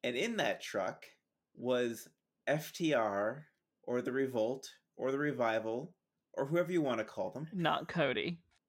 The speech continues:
Speaker 1: It was definitely not Cody. <laughs>
Speaker 2: It was,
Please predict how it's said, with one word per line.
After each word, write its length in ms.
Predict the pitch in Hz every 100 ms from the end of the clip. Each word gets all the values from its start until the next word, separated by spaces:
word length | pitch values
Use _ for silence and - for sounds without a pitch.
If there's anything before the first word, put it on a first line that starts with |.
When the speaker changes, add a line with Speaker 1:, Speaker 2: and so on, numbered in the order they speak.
| _
Speaker 1:
It 100 | 123
was 180 | 120 110
definitely 440 | 170 175 180 170
not 360 | 131 127 131 -
Cody. 520 | 135 107 - - 156 _ - - _ _ _
<laughs> 0 | 339 - 247 - 330 - 311 - 294 - - 143
Speaker 2:
It 240 | 180 156
was, 560 | 180 170 165 170 -